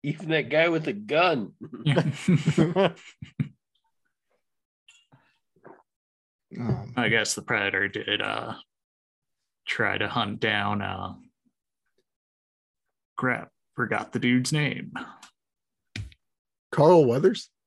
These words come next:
Speaker 2: From the second one.
Speaker 4: I, I didn't know there were
Speaker 2: With
Speaker 4: more
Speaker 2: Gary
Speaker 4: than one.
Speaker 2: Busey. <laughs>
Speaker 4: With Gary Busey in a Predator movie?
Speaker 3: Yeah, that was a thing.
Speaker 2: It was,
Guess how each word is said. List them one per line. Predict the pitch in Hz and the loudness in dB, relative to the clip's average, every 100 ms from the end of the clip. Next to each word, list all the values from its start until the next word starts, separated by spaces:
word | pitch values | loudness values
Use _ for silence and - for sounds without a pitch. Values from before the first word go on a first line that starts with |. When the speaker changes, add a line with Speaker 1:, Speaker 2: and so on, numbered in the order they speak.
| _ _ _ _ _ _ _ _ - | _ _ _ _ _ _ _ _ -2
Speaker 2:
From | 120 | 0
the | 104 | 2
second | - 104 - - | 2 0 -4 -8
one. | - 135 - - - _ _ _ _ _ _ _ _ _ _ _ _ _ _ - | -8 -8 -10 -10 -14 _ _ _ _ _ _ _ _ _ _ _ _ _ _ -4
Speaker 4:
I, | 135 113 104 | -2 -2 -4
I | 120 | -4
didn't | 117 98 | -2 -2
know | 90 | -4
there | 85 | 0
were | 127 | 2
Speaker 2:
With | 117 90 | 2 2
Speaker 4:
more | |
Speaker 2:
Gary | 107 101 98 | 2 4 2
Speaker 4:
than | 92 | 0
one. | 104 - | -4 -4
Speaker 2:
Busey. | - 78 - - - _ - | -4 -4 -8 -14 -18 _ 2
<laughs> | 180 - - _ | 2 0 -16 _
Speaker 4:
With | 143 131 | 0 2
Gary | 135 131 147 147 | 4 6 8 6
Busey | 120 120 113 123 - 220 | 4 2 2 4 4 4
in | - | 4
a | 107 | -4
Predator | - - 120 139 180 | -4 -2 0 6 8
movie? | 170 196 226 247 214 _ _ _ - | 10 8 6 2 -2 _ _ _ -14
Speaker 3:
Yeah, | 147 208 127 _ _ _ - | -6 -6 -6 _ _ _ -16
that | |
was | 160 | -14
a | 160 | -8
thing. | - | -4
Speaker 2:
It | 107 | 0
was, | 110 104 101 95 - - - - | 2 2 0 0 0 2 0 -4